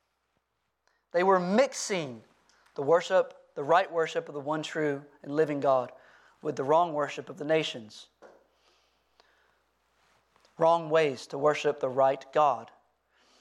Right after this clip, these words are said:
We come to the New Testament. Jesus taught the woman at the well, "God is spirit, and those who worship him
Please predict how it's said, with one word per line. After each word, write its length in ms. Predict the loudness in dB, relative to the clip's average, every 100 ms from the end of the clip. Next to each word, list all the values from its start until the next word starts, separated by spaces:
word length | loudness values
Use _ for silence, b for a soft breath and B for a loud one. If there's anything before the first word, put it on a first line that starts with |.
| b b b b _
We 120 | -10 -2
come 180 | 0
to 60 | 2
the 100 | 2
New 160 | 2 2
Testament. 580 | 2 2 0 -10 -10 -12 _ _ _ _ _ -18
Jesus 500 | -6 -2 2 2 2
taught 320 | 2 4 6
the 80 | 2
woman 320 | -4 -2 0
at 100 | -2
the 100 | 0
well, 340 | 2 6 6 4
"God 320 | 4 6 4
is 80 | -2
spirit, 640 | -14 -12 -2 2 0 -2 b b b
and 160 | -2 2
those 220 | 2 2
who 100 | -2
worship 440 | 2 2 2 -4
him 260 | -2 -4